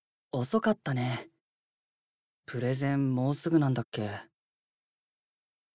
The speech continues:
頑張ってるのは知ってるけど、あんまり無理しすぎないでね。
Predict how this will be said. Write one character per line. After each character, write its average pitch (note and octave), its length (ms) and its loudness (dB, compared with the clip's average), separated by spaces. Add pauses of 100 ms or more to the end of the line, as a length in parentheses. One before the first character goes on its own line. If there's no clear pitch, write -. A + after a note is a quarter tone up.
頑 C#3+ 280 2
張 G3 80 4
っ G3+ 40 2
て - 160 0
る D#3 120 6
の C3+ 80 4
は A2+ 80 0
知 - 100 -2
っ - 80 -14
て C#3+ 100 0
る C#3 100 0
け C3+ 100 0
ど、 A#2 260 -2 (1080)
あ G#2+ 140 -2
ん A2+ 140 0
ま A#2+ 120 -2
り B2 160 0
無 B2+ 160 0
理 C3 140 0
し - 160 -2
す - 160 -2
ぎ C#3 100 2
な C3+ 120 2
い B2 40 0
で A2 120 -8
ね。 A2 280 -6